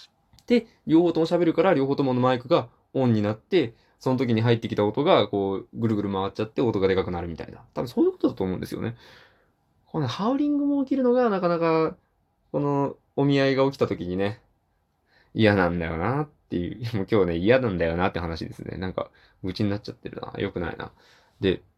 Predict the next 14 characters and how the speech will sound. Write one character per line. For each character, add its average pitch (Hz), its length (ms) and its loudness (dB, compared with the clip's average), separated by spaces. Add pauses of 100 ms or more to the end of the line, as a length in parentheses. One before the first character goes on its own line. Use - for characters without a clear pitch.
(720)
こ 110 80 -4
の 110 140 2
お 110 40 2
見 165 140 2
合 196 60 0
い 185 60 0
が 190 100 2
起 185 60 -4
き 190 100 -6
る 135 60 0
の 98 100 0
が、 90 320 0 (1400)
あ - 60 -10
の、 - 320 -16